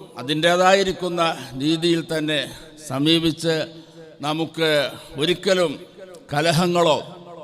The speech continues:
അല്ലെങ്കിൽ ചെളിവാരി എറിയലുകളോ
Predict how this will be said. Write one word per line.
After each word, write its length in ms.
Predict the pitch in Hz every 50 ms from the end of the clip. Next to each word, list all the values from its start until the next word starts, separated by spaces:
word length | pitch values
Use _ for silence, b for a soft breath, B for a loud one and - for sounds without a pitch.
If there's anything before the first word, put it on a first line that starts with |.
| - - - - _ _ _ _ - - 120
അല്ലെങ്കിൽ 340 | 135 135 147 143 139 151 143 135 -
ചെളിവാരി 560 | 143 147 147 151 151 156 156 160 165 165 165 165 156 151
എറിയലുകളോ 600 | 151 170 175 180 175 175 170 165 160 160 147